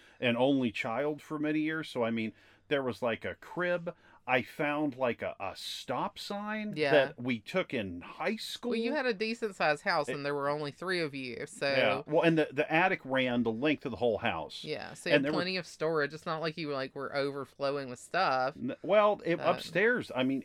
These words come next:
Speaker 1: even that, I mean, the amount of clothing that we had. We even had stuff going back to when my parents were really young. I think we had some,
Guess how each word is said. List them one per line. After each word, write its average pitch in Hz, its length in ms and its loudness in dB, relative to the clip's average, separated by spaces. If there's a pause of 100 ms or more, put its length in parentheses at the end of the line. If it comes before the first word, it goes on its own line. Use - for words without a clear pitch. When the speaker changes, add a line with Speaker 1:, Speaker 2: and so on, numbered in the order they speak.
(120)
Speaker 1:
even 175 300 -2
that, 156 340 -2
I 113 60 2
mean, 117 140 0
the 120 100 -6
amount 139 260 0
of - 80 -2
clothing 143 480 0
that 98 120 -6
we 95 140 -8
had. 85 280 -10 (280)
We 147 140 -4
even 240 180 -2
had 131 240 0
stuff - 280 0
going 123 220 0
back 123 240 2
to 127 80 -8
when 117 140 0
my 107 120 0
parents 147 400 -8
were 113 60 -8
really 113 280 -4
young. 107 500 -4
I - 60 -4
think 165 240 -4
we 165 120 -8
had 147 260 -4
some, 117 280 -2